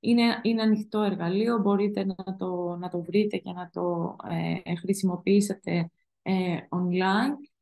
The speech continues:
Είναι ένα εργαλείο το οποίο μας επιτρέπει να αναλύσουμε αρχεία, να τα επισημειώσουμε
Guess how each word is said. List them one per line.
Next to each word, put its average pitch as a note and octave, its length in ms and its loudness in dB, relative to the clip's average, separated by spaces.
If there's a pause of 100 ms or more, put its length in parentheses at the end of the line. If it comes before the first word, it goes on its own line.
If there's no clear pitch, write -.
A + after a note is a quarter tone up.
(120)
Είναι A#3+ 220 2
ένα C4 320 4
εργαλείο A3 500 2
το A3 300 -2
οποίο B3 400 0
μας A#3 160 -4
επιτρέπει G#3 920 0 (800)
να G3+ 240 6
αναλύσουμε G3 1120 2
αρχεία, F3+ 800 -2 (420)
να G3+ 180 2
τα G3+ 100 2
επισημειώσουμε G3 1300 2